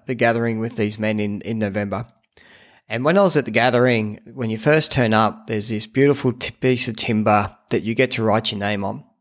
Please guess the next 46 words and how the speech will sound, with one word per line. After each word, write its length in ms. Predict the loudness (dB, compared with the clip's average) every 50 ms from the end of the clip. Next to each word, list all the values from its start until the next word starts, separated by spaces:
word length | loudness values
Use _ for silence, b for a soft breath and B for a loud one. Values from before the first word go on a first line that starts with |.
| _ _ _ -14
and 640 | -4 0 2 2 2 2 2 0 0 -2 -4 -6 -6
you 140 | -6 -6 -2
carry 260 | 0 2 4 4 4
that 220 | 4 2 0 0 -2
around, 500 | -2 0 0 2 2 0 0 -2 -6 -10 _ _ -12
around 380 | -8 -6 -4 -4 -4 -6 -6
your, 160 | -8 -8 -10 -10 -14 _ _ _
your 120 | -4 -4 -2
neck. 260 | -2 -4 -4 -8 -14 _ _ _ _ B B B B B B B B
So 140 | 0 0
it's 220 | 2 2 2 2 4
easier 280 | 4 4 4 0 -2
for 120 | -2 -4 -4
people 220 | -4 -4 -4 -2
to 80 | -4 -4
remember 280 | -4 -4 -4 -6 -6
who 100 | -6 -6
you 180 | -4 -4 -4 -4
are. 200 | -4 -4 -6 -8 _ _ _ _ _ b b b b b b b b b b b b b b _ _ _ _ _ _ _ _ _
When 160 | 0 2 4
I 200 | 6 6 6 6
arrived, 500 | 4 4 2 2 2 2 0 0 -2 -6
I 80 | -6 -6
said, 300 | -4 -4 -6 -6 -8 -10 _ _ _ _ _
"Hey, 360 | 0 2 2 4 2 0 -4 -10 _ _ _ _ _ -8
can 100 | -2 2
I 140 | 2 2 2
put 280 | 0 0 0 0 0 0 -4 _ _ _ -4
my 160 | -4 -2 -2
nickname? 420 | -2 -4 -6 -6 -4 -2 -2 0 2
Like, 180 | 2 2 2
can 120 | 2 2 2
I 80 | 4
go 180 | 4 4 2 4
by 140 | 2 2 2
the 120 | 2 0
name 220 | 0 0 -2 -2
that 100 | -2 -4
everyone 260 | -4 -2 -2 -2 -2 -2
else 180 | -2 -2 -2
calls 260 | -4 -2 -2 -2 -2
me?" 60 | -2 0
And 80 | 0
they're 80 | 2 4
like, 280 | 4 2 2 -2 -6
"Sure, 360 | 0 0 2 2 2 0 -4